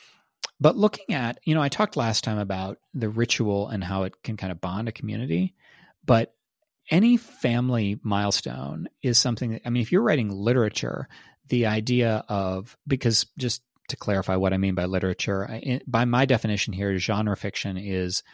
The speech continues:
uh, thing, a lot of things happen. It's plot driven. It's like, you know, there's something that happens, if I'm t-, gonna be stupidly simple about it. Whereas literature tends to be a little bit more about, it, n-, not as much needs to happen. It can just be about characters and their struggles and their,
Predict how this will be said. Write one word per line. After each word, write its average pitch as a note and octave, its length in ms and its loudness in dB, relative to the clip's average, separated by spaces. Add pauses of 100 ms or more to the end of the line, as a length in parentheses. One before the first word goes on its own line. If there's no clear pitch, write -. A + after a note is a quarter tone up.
(760)
uh, E3+ 340 -14
thing, A#2 300 -2
a A#2+ 40 -4
lot G#2 140 0
of G2 60 -2
things G#2+ 160 0
happen. G2+ 400 0
It's - 200 -6
plot - 400 -8
driven. G#2 400 -4
It's - 400 -4
like, F#2 320 -6 (480)
you A#2 120 0
know, G#2 100 2
there's G2+ 180 0
something E3 320 4
that A#2 120 0
happens, - 520 -4
if C#3 120 -6
I'm G#2 200 -2 (100)
t-, - 300 -12
gonna G2+ 140 -4
be G2 120 -6
stupidly G2+ 560 -2
simple F#2+ 320 0
about F#2 220 -4
it. F#2+ 120 -6 (300)
Whereas A#2 260 6
literature D#3 440 6
tends A2 280 0
to - 80 -10
be A2 60 0
a G#2 60 0
little G2+ 160 0
bit G2 120 -2
more G2+ 200 -2
about, F#2+ 260 -4
it, - 200 -6
n-, - 340 -10
not C#3 160 2
as C3 100 4
much C3 180 2
needs A2+ 240 2
to F2+ 80 -6
happen. G#2 520 -6
It - 180 -6
can A#2+ 100 -6
just A#2 180 -4
be A#2 60 -4
about G2 220 -4
characters G2+ 480 -4
and A#2 80 -6
their G#2 80 -6
struggles G2 540 -2
and A#2 120 -8
their, A2+ 220 -6